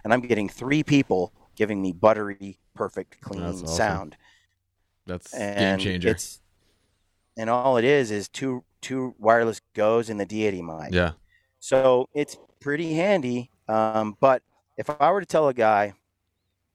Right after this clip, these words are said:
Speaker 1: it's more rugged too. You're not gonna break the microphone.
Speaker 2: Yeah.
Speaker 1: But ease of use, like,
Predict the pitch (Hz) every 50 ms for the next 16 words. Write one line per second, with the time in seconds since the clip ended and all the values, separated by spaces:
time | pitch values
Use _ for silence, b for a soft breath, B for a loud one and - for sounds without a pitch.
0 | - - 135 - 156 170 175 190 160 143 151 151 135 117 95 - - 135 117 101
1 | 92 110 120 117 113 110 107 107 101 - 104 107 95 _ - 87 82 82 - -
2 | 82 76 - 92 92 87 80 - _ _ _ _ _ _ _ _ _ _ _ _
3 | _ _ _ - 120 107 110 - _ _ _ _ _ _ _ _ _ _ _ _
4 | _ _ _ _ _ _ _ _ _ _ _ _ - 143 175 196 175 - 110 101
5 | 101 104 135 165 208 214 - - - - - _ _ _ _ _ _ _ _ -
6 | 120 104 98 -